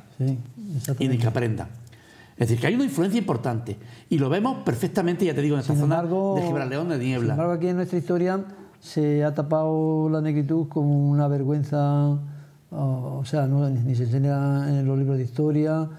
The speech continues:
Speaker 1: se oculta. Ah, hay un complejo bastante de culpa grande, ¿verdad?
Speaker 2: Sí, bueno,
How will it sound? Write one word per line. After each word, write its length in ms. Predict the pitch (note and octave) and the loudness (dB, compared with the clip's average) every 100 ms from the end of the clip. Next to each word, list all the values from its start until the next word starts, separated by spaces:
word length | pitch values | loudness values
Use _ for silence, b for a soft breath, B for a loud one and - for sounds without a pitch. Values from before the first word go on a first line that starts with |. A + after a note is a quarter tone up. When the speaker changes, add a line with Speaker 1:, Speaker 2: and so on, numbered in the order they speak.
| - | -10
Speaker 1:
se 160 | - C3+ | -2 -2
oculta. 760 | B2 D3 D3 C#3+ D#3 D#3+ E3 E3 B B B _ | 0 0 0 0 0 2 0 -4 B B B _
Ah, 680 | C#3+ C#3 C#3 C3+ C3+ C3 C3+ | -2 0 0 0 0 -2 0
hay 120 | C#3 | 0
un 180 | D#3 D#3 | 0 0
complejo 800 | D3+ C3+ D3+ C#3 C#3+ C#3 C#3 C3+ C3+ C#3+ | 0 0 0 0 0 0 0 0 -2 -2
bastante 420 | C3+ D3 C3 C#3 | -2 0 0 0
de 260 | C3+ C3+ A#2+ | 2 0 0
culpa 240 | C3+ C3 | -2 -2
grande, 240 | C3+ D3+ A#2 | 0 0 0
¿verdad? 240 | A#2+ C3+ - | 0 -2 -8
Speaker 2:
Sí, 840 | - - - - - F#3 A3 G3 | -16 -18 -18 -16 -4 0 2 2
bueno, 320 | D#3+ A3 G3+ | 2 2 0